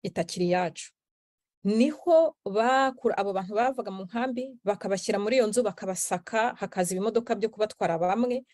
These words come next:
abandi bakomezaga n'amaguru, o, ku mihanda kugeza hari bageze i Kigali kugera aho bagiye.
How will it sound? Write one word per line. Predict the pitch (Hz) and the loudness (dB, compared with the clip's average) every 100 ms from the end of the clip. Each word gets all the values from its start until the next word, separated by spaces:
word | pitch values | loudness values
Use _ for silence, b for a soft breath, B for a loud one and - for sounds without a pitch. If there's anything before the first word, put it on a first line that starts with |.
| b | b
abandi | 185 208 226 | -4 -2 0
bakomezaga | 196 214 202 180 175 | -2 -4 -6 -4 -2
n'amaguru, | 196 269 269 277 285 269 247 196 160 170 _ _ _ _ _ - | -2 -2 -4 -4 -4 -4 -4 -6 -8 -12 _ _ _ _ _ -4
o, | 196 185 180 - - - - _ _ - - - 185 175 - _ | 0 2 0 -6 -12 -20 -20 _ _ -20 -20 -18 -16 -16 -20 _
ku | - | -2
mihanda | 214 196 226 240 | 0 2 2 2
kugeza | - 185 175 180 | 0 -2 0 0
hari | 214 208 | 0 2
bageze | 208 190 190 190 175 - | 0 -2 -10 -8 -8 -8
i | |
Kigali | - 180 190 | -6 -2 -2
kugera | - 180 170 | -4 -6 -6
aho | 190 | -4
bagiye. | 165 147 175 170 - | -6 -6 -10 -10 -16